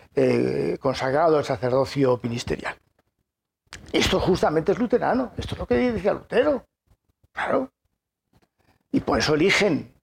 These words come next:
el pueblo, el, las, las iglesias luteranas eligen al sacerdote, al que va a hacer de pastor, lo eligen, eh, a, con votos, claro,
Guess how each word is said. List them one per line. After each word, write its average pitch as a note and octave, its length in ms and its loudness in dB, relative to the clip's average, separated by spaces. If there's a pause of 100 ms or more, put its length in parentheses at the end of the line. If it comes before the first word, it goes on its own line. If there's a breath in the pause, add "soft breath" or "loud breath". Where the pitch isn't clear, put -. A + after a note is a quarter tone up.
(240)
el C3 140 -4
pueblo, F3+ 520 4
el, - 400 -2
las, A#2+ 220 -4
las C3 200 -4
iglesias C3 280 0
luteranas F#3 540 4
eligen E3 380 2
al E3 80 2
sacerdote, G3+ 600 2
al F#3+ 200 2
que D3+ 60 2
va C#3 80 4
a - 20 -2
hacer D#3+ 140 0
de D#3+ 60 4
pastor, A#3+ 520 2
lo D3+ 140 2
eligen, F#3+ 500 4
eh, G3 260 4
a, - 200 0
con C3+ 180 -4
votos, G#3 380 0
claro, - 400 -2